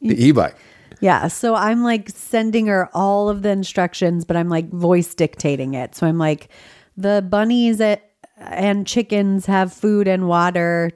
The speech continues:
Speaker 2: Just check on the bunnies every day.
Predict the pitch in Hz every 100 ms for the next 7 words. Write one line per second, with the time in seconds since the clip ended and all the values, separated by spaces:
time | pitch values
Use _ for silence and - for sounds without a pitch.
0 | - 190 196 - - 208 190 196 185 190
1 | 180 175 175 170 175 175 175 170 160 151
2 | 151 151